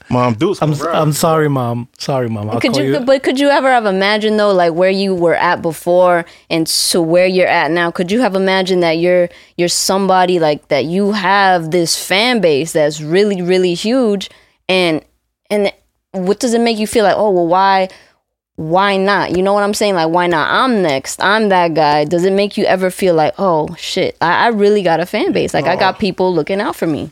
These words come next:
Speaker 1: No, when I, when I first started, man, my brother Ad was telling me, "Man, like, you, like, you the, you the one." You know what I'm saying? So when I first started, I mean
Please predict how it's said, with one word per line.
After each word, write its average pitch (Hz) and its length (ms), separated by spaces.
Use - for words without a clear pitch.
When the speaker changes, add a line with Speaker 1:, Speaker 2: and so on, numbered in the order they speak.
Speaker 1:
No, 139 320
when 117 160
I, 151 140
when - 200
I 151 80
first 147 300
started, 156 400
man, 135 180
my 131 120
brother 127 360
Ad 160 300
was 131 120
telling 160 280
me, 127 80
"Man, 120 300
like, - 180
you, 143 220
like, - 360
you 151 260
the, - 120
you 160 100
the 135 100
one." 120 440
You - 80
know 127 60
what - 20
I'm 123 100
saying? 131 220
So 131 120
when 131 120
I 131 60
first 123 340
started, 139 440
I - 40
mean 120 340